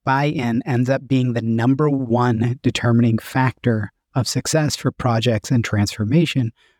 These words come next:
according to many studies. Trying to proceed, even with the greatest plan ever,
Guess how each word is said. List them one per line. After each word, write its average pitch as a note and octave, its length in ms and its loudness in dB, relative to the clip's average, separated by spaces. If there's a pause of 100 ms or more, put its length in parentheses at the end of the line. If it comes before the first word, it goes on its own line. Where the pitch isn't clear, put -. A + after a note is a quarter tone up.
(120)
according D#3+ 420 2
to D3+ 160 0
many B2+ 500 2
studies. C3 540 -4 (460)
Trying A#2 320 0
to - 80 0
proceed, C#3+ 680 -2 (360)
even G#3 380 0
with G3 160 -2
the G#3+ 100 -2
greatest F#3+ 500 0
plan G3 360 0
ever, D3+ 460 0